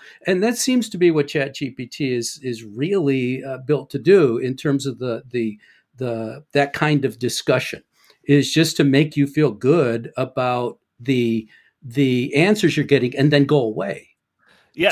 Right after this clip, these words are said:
Speaker 2: I, I
Speaker 1: So
Speaker 2: see. I think, I think you're right. I, I think that, like, when you ask it a question, you are a burden on it, right?
Speaker 1: Right.
Speaker 2: It's, it has to, it has to, uh, please you. You know, it's there to please you in one way,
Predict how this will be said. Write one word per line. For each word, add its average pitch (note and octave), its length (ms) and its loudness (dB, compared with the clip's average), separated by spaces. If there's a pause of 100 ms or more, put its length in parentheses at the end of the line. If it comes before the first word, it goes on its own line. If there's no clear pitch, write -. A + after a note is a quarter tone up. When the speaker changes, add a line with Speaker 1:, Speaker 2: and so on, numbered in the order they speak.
(120)
Speaker 2:
I, D#3+ 220 6
I - 20 6
Speaker 1:
So D3 100 6
Speaker 2:
see. F#3+ 140 -2
I F#3+ 100 2
think, A3 300 -10
I E3+ 60 0
think A3 260 -12
you're F#3 120 -6
right. A#2+ 400 -6
I, A#2 280 -6
I - 20 -4
think F#3 280 -10
that, D3 200 -2
like, A#2 240 -4
when A2 220 -10
you D3+ 480 -8
ask A#2+ 340 -8
it B2 80 -10
a - 40 -12
question, F2 680 -10
you C3+ 240 -4
are C3 160 0
a A2 60 0
burden F2+ 600 -10
on E2 220 -10
it, - 240 -20
right? F2+ 200 -6
Speaker 1:
Right. C#3+ 140 4
Speaker 2:
It's, F#2+ 160 -12
it G2+ 120 -12
has A#2 260 -4
to, A#2+ 220 -4 (300)
it A#2+ 140 -6
has C3 300 2
to, C3 280 -2
uh, A2+ 220 0
please A#2+ 480 -8
you. G#2+ 300 -8
You G#2 100 -10
know, F#2+ 140 -8
it's - 140 -12
there G#2 200 -8
to A2+ 80 -6
please G#2 420 -12
you F#2 140 -12
in G2 160 -12
one F2+ 240 -10
way, E2 320 -10